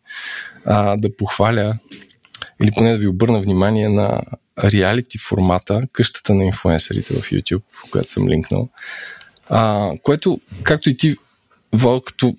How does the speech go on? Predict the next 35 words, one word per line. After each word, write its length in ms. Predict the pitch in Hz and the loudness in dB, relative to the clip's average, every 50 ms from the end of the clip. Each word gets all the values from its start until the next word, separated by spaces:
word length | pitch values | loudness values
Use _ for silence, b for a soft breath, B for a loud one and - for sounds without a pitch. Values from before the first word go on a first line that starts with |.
| _ _ - | _ _ -6
седиме 440 | - - 113 113 120 131 127 120 113 | -4 -2 2 4 4 4 4 4 2
и 60 | 104 - | 2 2
правим 200 | 120 113 113 117 | 0 0 2 0
подкасти 500 | 117 104 - - 104 110 - - 120 113 | -2 -4 0 0 0 0 0 0 0 2
и 260 | 113 110 - 113 110 | 2 2 0 0 -2
след 260 | - - 110 104 101 | 2 2 2 2 2
това 400 | - 101 104 107 101 98 98 - - _ _ _ _ _ _ _ | 2 2 2 2 2 2 0 -2 -6 _ _ _ _ _ _ _
обсъждаме 540 | - 110 107 - - 127 120 113 113 107 101 | -2 0 0 2 2 2 2 4 2 2 2
живо 440 | 95 101 117 123 131 127 123 127 120 | 2 2 0 2 2 2 2 2 0
и 140 | 101 107 104 | 0 -2 0
пинем 300 | - 113 110 107 101 98 | 0 2 2 2 2 2
една-две 320 | 98 98 98 90 95 95 | 2 2 0 2 0 0
напитки, 460 | 95 92 - - - 107 - - - | 0 0 0 0 -2 -2 -2 -6 -8
ти 140 | 113 - - | -8 -6 -2
кажеш: 240 | - 98 98 - - | 0 0 0 2 2
„Ами 160 | 117 123 123 | 2 2 2
сега 160 | - - 107 | 0 -2 -2
покажи, 560 | 107 - _ - 98 90 104 110 113 110 113 120 - - | -4 -4 _ -2 0 2 2 2 2 2 0 0 0 0
а, 400 | 95 107 104 104 104 101 101 104 107 | 2 2 2 2 2 0 0 2 0
дъното 400 | 110 104 110 107 101 95 - 98 | 2 2 4 2 2 0 -2 -2
на 100 | 92 90 | 0 0
YouTube“, 320 | 90 - - 135 139 - | 0 0 -2 -2 0 2
и 40 | 127 | 0
аз 100 | 113 - | 0 0
ти 120 | - - | -6 -12
показвам 400 | - - - 90 95 98 95 98 | -14 -2 -2 0 0 2 0 -2
какво 240 | 98 - - - 98 | -2 -4 0 0 0
дъно 240 | 92 98 95 90 87 | 2 2 2 2 2
на 100 | 92 95 | 2 2
YouTube 280 | 92 87 - - - - | 0 0 -2 -4 -6 -2
съм 160 | - 90 92 | 0 0 0
открил. 240 | 92 - - 151 160 - | 0 0 0 0 2 2
Еми, 160 | 123 120 107 104 | 2 0 0 -2
това 240 | - - - 62 - | -4 -2 -2 -2 -2
е. 120 | - | -4